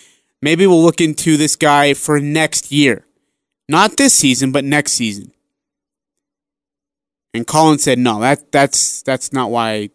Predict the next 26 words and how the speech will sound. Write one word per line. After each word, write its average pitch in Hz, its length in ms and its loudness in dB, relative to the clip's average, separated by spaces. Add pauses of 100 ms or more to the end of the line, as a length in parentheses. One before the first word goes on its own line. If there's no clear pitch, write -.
(220)
no, 101 260 -16 (160)
that's - 200 -10
not 120 140 -6
happening." 113 400 -10 (1500)
He 147 140 0
thinks 160 240 0
he'll 160 80 2
get 151 220 -2
that 147 180 -2
interest 139 440 -2
and 127 120 -2
get 135 120 0
it 123 100 -2
immediately. 113 640 -4 (1000)
He 156 180 -2
al-, 214 240 4
Eric 123 500 -2
Reed 180 100 2
also 170 300 2
mentioned 151 380 0
to 139 60 -6
the 131 80 0
media 135 360 2
that, 120 180 -2
hey, 147 120 2
look, 143 200 0